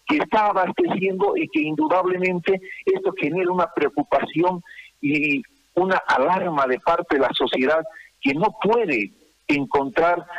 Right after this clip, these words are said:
medicamentos en las farmacias y peor aún en los centros hospitalarios, donde la gente prácticamente está muriendo, no solamente en las puertas de los centros hospitalarios, sino en los domicilios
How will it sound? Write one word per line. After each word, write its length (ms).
medicamentos 880
en 100
las 180
farmacias 640
y 100
peor 360
aún 340
en 120
los 140
centros 460
hospitalarios, 800
donde 320
la 160
gente 340
prácticamente 920
está 320
muriendo, 720
no 160
solamente 720
en 160
las 200
puertas 440
de 100
los 140
centros 380
hospitalarios, 760
sino 340
en 80
los 220
domicilios 720